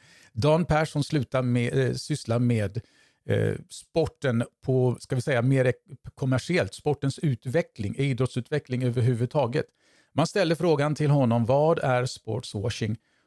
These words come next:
Och du får det här svaret alldeles strax. Det är tre frågor som kommer fram. Och du ser ju inte dem, för jag har skärmen framför mig. Det första är, vad är det? Och sen kommer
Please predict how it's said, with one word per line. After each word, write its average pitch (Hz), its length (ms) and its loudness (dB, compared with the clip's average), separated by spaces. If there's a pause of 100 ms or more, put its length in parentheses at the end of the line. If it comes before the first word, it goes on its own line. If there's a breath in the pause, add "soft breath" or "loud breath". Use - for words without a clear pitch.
Och 117 240 -4
du 120 160 -2
får 123 380 -2 (220)
det 113 120 -6
här 135 240 2
svaret 117 380 -2
alldeles 123 300 0
strax. - 520 -6
Det 151 240 0
är 160 40 2
tre 202 280 -2
frågor 131 420 0
som 139 220 -4
kommer 131 220 -2
fram. 151 400 -2 (680)
Och 120 180 -6
du 147 140 -4
ser 160 260 0
ju 156 140 4
inte 127 180 2
dem, 123 220 2
för 131 120 -4
jag 131 100 2
har 135 120 2
skärmen 131 380 0
framför 113 340 -4
mig. 104 220 -2
Det 131 220 -2
första 139 340 -2
är, 117 60 0
vad 127 480 2
är 151 280 2
det? 110 140 0
Och 104 80 -4
sen 127 200 -2
kommer 151 320 -2